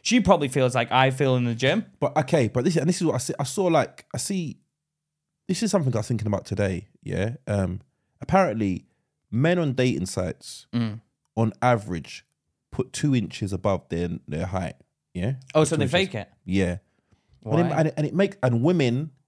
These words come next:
Speaker 2: and the pictures they use are old pictures. Women use older pictures, apparently. Yeah. On
Speaker 1: Yeah.
Speaker 2: average, their pictures are ninety-two days old. And, um,
Speaker 1: Ninety-two days. You're
Speaker 2: no,
Speaker 1: not
Speaker 2: no, no,
Speaker 1: being
Speaker 2: no, no, no, no. But some of them, the, the pictures that are rated the hottest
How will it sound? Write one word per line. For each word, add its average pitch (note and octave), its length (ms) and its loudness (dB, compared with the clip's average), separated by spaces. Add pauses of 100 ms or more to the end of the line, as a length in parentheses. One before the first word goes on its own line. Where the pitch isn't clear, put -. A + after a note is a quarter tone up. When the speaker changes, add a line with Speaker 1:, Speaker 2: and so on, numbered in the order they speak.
(280)
Speaker 2:
and A#2 300 0
the A#2 60 0
pictures - 420 -2
they A2 100 0
use G2+ 500 0 (500)
are G2+ 200 0
old A#2+ 560 4
pictures. - 440 -4
Women B2+ 280 2
use G#2 160 0 (100)
older A2+ 300 4
pictures, - 560 -8
apparently. - 540 -4
Yeah. G#2+ 240 -4 (240)
On A#2 180 -4
Speaker 1:
Yeah. C#3+ 60 6
Speaker 2:
average, B2 320 0
their G#2+ 80 -2
pictures - 320 -4
are F#2 60 -2
ninety-two G#2+ 480 -2
days F2 220 -2
old. F2+ 380 -4 (600)
And, F#2 280 0 (100)
um, G3 100 2
Speaker 1:
Ninety-two G#3 340 4
days. B2+ 240 4
You're C#3+ 80 -2
Speaker 2:
no, F3+ 100 6
Speaker 1:
not A3 120 6
Speaker 2:
no, G#3+ 100 6
no, - 20 4 (120)
Speaker 1:
being - 20 2
Speaker 2:
no, F3 80 4
no, D3+ 120 2
no, B2 120 2
no. F2 160 -4
But - 140 -8
some C#3 240 0
of B2 60 2
them, G#2 280 -2
the, G#2+ 180 -2 (120)
the G2+ 100 0
pictures F#3+ 400 -4
that - 80 2
are B2+ 120 2
rated B2 460 0 (420)
the F#2+ 80 0
hottest - 580 0